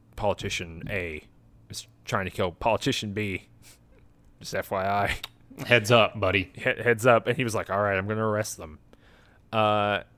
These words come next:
Speaker 1: and you find out at the end that, oh, in fact, uh, the captain of the guard loves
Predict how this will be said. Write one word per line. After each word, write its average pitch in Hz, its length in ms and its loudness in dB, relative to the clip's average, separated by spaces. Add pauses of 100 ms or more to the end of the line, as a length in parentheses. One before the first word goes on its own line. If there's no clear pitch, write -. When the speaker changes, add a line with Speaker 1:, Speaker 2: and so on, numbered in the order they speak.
(520)
Speaker 1:
and 151 160 4
you 131 80 -2
find 143 260 0
out 135 160 6
at 110 100 -2
the 101 180 -8
end 113 480 -4
that, 90 260 -6
oh, 123 480 -6
in 107 180 -8
fact, - 800 -4 (720)
uh, 90 240 -4
the 120 100 -10
captain 143 340 -4
of 113 40 -8
the 110 60 -4
guard 120 280 -2
loves 101 840 -4